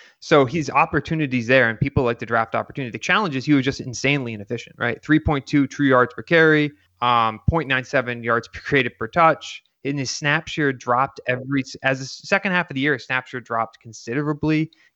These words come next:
Gase is clearly not sold. The whole coaching staff isn't sold on him. I mean, think about this, right? He caught sixty-six passes. That's more than four a game.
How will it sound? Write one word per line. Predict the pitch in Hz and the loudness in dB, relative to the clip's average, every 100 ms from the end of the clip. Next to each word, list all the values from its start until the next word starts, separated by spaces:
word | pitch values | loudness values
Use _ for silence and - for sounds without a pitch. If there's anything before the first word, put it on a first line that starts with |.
| - | 2
Gase | 139 147 131 | 4 4 0
is | - | -6
clearly | - 143 147 131 | 0 4 4 4
not | 110 - | 0 0
sold. | 139 120 | -2 0
The | |
whole | 160 | 0
coaching | 160 139 - 131 | 2 0 0 -2
staff | 127 110 123 | -2 -2 -4
isn't | 131 113 | -8 -8
sold | - 120 135 131 | -4 0 2 4
on | 135 | 2
him. | 143 143 _ _ _ - | 0 -10 _ _ _ -2
I | |
mean, | 160 | 0
think | 233 233 | 2 2
about | 190 147 | 2 2
this, | 123 - | 0 0
right? | 123 156 - - | 0 0 -2 -10
He | 175 | 0
caught | 240 - | 0 0
sixty-six | - 202 - 180 160 - | -4 -6 -4 -4 -4 -6
passes. | 107 101 113 | -8 -8 -10
That's | 113 - | -12 -6
more | 135 | -4
than | 131 117 | -4 -6
four | 110 117 | -2 -2
a | - | -4
game. | - | -16